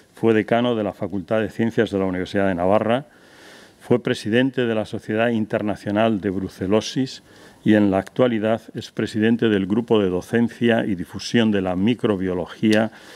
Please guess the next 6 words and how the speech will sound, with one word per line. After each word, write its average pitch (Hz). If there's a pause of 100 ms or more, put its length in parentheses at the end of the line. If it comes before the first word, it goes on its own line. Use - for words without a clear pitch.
(200)
en 104
la 90
Sociedad 104 (140)
Española 101
de 92
Microbiología 90